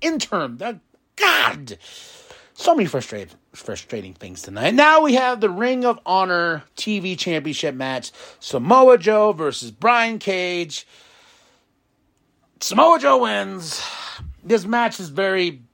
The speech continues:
two big dudes going at it. You know, it's very technical on Joe's side. Brian Cage looked good and everything like that, but he tapped to Samoa Joe. Then the embassy attacks,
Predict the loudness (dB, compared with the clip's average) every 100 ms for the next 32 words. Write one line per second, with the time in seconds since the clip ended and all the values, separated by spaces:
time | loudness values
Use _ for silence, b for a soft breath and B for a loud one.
0 | -8 -2 0 2 0 -2 -4 -2 -4 -4
1 | 0 0 0 0 0 -2 -4 -2 -2 -4
2 | -2 0 0 -6 -10 -10 -8 -6 -6 -4
3 | -2 -2 -2 -2 0 -2 -4 B B B
4 | 2 4 2 4 6 6 4 2 4 4
5 | 4 0 -2 -2 -4 -4 0 2 2 0
6 | -6 -6 -8 0 2 2 -4 -20 B B
7 | -6 -4 -2 4 4 4 4 6 8 8
8 | 6 2 -4 B B -4 -2 -2 -2 0
9 | -2 -2 0 0 0 0 2 2 2 4
10 | 2 0 -4 -8